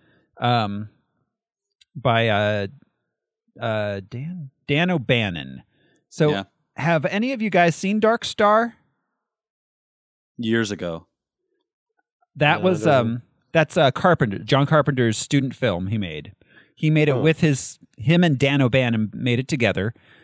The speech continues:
Speaker 1: Um,
Speaker 3: <laughs> With Loose Cannon O'Bannon.
Speaker 1: <laughs> I mean, kinda, yeah. <laughs> Um,
Speaker 3: Yeah, tell me.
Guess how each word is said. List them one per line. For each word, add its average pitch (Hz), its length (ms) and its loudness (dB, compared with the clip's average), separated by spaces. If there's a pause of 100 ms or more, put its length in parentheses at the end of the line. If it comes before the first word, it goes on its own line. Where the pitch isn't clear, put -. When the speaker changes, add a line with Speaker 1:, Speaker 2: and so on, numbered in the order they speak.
(160)
Speaker 1:
Um, 117 460 4
Speaker 3:
<laughs> - 60 -16
With 123 240 2
Loose 117 480 6
Cannon 240 460 4
O'Bannon. 131 520 2 (220)
Speaker 1:
<laughs> - 180 -6
I 190 100 4
mean, 185 160 -4
kinda, 240 380 0
yeah. 226 460 2
<laughs> - 40 -20 (520)
Um, 180 440 0
Speaker 3:
Yeah, 226 160 -6
tell 170 240 0
me. 151 220 0